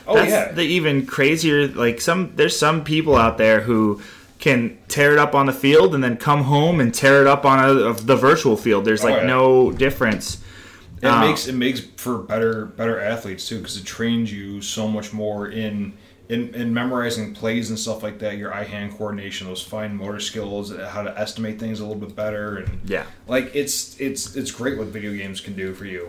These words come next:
Speaker 1: and it's not just like, "Oh, you play video games?" Yeah, I play video games, and I have, I, I have friends all over the world because of it.
Speaker 2: Oh, this, and it's, it's been, like, honestly for me. So, um, at the time, of, well, still, um, this will come out Friday.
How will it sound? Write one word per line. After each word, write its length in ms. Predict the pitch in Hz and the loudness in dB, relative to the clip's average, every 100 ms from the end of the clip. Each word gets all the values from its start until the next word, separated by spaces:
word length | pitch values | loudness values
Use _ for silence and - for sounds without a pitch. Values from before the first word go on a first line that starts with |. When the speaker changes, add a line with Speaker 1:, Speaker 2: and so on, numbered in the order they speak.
| 85 | -12
Speaker 1:
and 80 | 101 | -12
it's 120 | 117 | -8
not 180 | 113 95 | -8 -8
just 140 | - | -10
like, 160 | 117 139 | -10 -4
"Oh, 140 | 143 | -2
you 120 | 123 | -2
play 160 | 123 131 | -2 -6
video 280 | 117 110 113 | -6 -6 -6
games?" 320 | 127 139 - | -6 -10 -12
Yeah, 140 | 147 131 | -8 -8
I 20 | |
play 160 | 98 92 | -6 -10
video 260 | 95 95 | -10 -10
games, 280 | 92 98 98 | -10 -12 -12
and 100 | 104 | -12
I 40 | |
have, 220 | 101 104 98 | -8 -8 -8
I, 300 | 95 - 110 | -12 -12 -8
I 40 | |
have 120 | 117 - | -8 -6
friends 260 | 135 117 | -6 -6
all 160 | 113 117 | -4 -2
over 140 | 113 | -4
the 100 | 101 | -6
world 420 | 92 98 123 131 104 | -8 -6 -6 -6 -8
because 360 | 95 127 92 | -8 -6 -6
of 80 | 87 | -8
it. 180 | 87 87 - - - | -12 -16 -20 -20 -10
Speaker 2:
Oh, 200 | 127 127 | -6 -2
this, 200 | 139 185 - | 0 0 0
and 120 | 139 | 2
it's, 160 | 202 208 - | 2 0 -4
it's 180 | 156 | -4
been, 300 | - 208 175 | 0 2 2
like, 160 | 127 117 | 0 0
honestly 440 | 131 151 165 180 170 | 2 2 2 0 0
for 200 | - 120 | 0 2
me. 280 | 135 135 | 4 2
So, 600 | 123 139 120 110 107 - - | 2 4 6 8 6 2 -2
um, 460 | 117 107 101 95 - | 0 2 0 -4 -8
at 140 | 120 | -6
the 80 | 120 | -6
time, 360 | - 147 151 151 | -4 0 0 2
of, 260 | 139 - 147 | 0 0 4
well, 180 | 147 | 4
still, 420 | - - 190 120 - - - | 4 4 6 6 2 -16 -6
um, 280 | 117 117 110 | -2 0 2
this 160 | 156 | 4
will 80 | 170 | 4
come 160 | 156 156 | 2 2
out 160 | 139 | 2
Friday. 580 | - 147 147 147 147 151 | 0 2 4 4 4 0